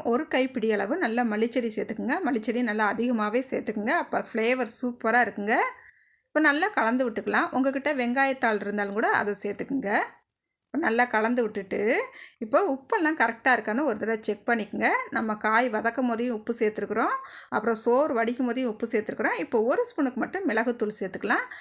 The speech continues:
அதனால உப்பு செக் பண்ணிட்டு சேர்த்துக்குங்க. இப்போ நல்லா கலந்து விட்டுக்கலாங்க. இப்போ நம்மளுக்கு ஃப்ரைட் ரைஸ் நல்லா கமகமன்னு ரெடி ஆயிடுச்சுங்க. பாருங்க, சாதம் கொஞ்சம் கூட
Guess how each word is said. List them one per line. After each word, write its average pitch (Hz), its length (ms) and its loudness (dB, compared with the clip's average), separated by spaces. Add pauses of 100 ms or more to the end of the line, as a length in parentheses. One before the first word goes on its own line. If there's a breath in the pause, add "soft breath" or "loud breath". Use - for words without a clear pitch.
(260 loud breath)
அதனால 247 400 4
உப்பு 453 240 -2 (160)
செக் 254 260 -2
பண்ணிட்டு 339 360 0 (100)
சேர்த்துக்குங்க. - 520 -4 (300)
இப்போ 359 200 -2
நல்லா 269 280 4
கலந்து 240 300 2
விட்டுக்கலாங்க. 196 480 -2 (2000 loud breath)
இப்போ 247 220 -2
நம்மளுக்கு 214 400 -2 (140)
ஃப்ரைட் 233 360 2
ரைஸ் - 260 2
நல்லா 226 200 2 (100)
கமகமன்னு 240 680 2
ரெடி 220 180 0 (100)
ஆயிடுச்சுங்க. 208 460 0 (800)
பாருங்க, 226 300 2 (260)
சாதம் 247 560 4
கொஞ்சம் 233 340 2
கூட 262 100 2